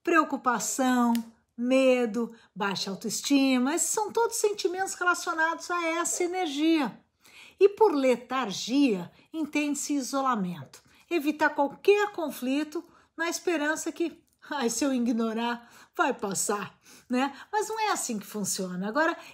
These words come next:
imagina, quando você tá nessa energia, um paredão de tijolos à sua frente. Na energia um, é só o que você enxerga, né? É, é, não tem saída, você não vê saída pra direita, esquerda, pra trás. Você fica parado olhando aquela parede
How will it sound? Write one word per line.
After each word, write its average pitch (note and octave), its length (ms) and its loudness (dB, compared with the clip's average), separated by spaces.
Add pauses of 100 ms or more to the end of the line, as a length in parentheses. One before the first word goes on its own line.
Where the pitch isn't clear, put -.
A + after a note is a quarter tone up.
imagina, F#4+ 560 2
quando C#4 160 0
você C#4 140 -2
tá G3+ 140 -4
nessa F#3+ 260 -4
energia, C4+ 340 -2
um F#4 100 -6
paredão F#4+ 760 2
de D#4+ 100 -6
tijolos B3 720 -2
à A3 60 -4
sua A#3 200 -6
frente. F3+ 560 -8
Na D#4 100 -6
energia C#4+ 460 -4
um, A#3+ 400 2 (420)
é C4 100 -4
só C4 240 0
o B3+ 60 0
que C4 100 -12
você C#4 280 -6
enxerga, D4+ 720 -4 (400)
né? B3+ 240 -4 (380)
É, C4+ 440 -2
é, C4 140 2
não D4 240 0
tem G4+ 240 4
saída, E4 480 4
você - 140 -6
não E4+ 140 -4
vê E4+ 220 2
saída D#4+ 460 0
pra C4 140 -8
direita, C#4+ 380 -2
esquerda, C4+ 420 -2
pra - 160 -2
trás. C#4+ 440 0 (180)
Você F4 140 -6
fica - 180 -4
parado E4 560 -2
olhando D4+ 260 2
aquela D#4 260 -2
parede C4 800 -6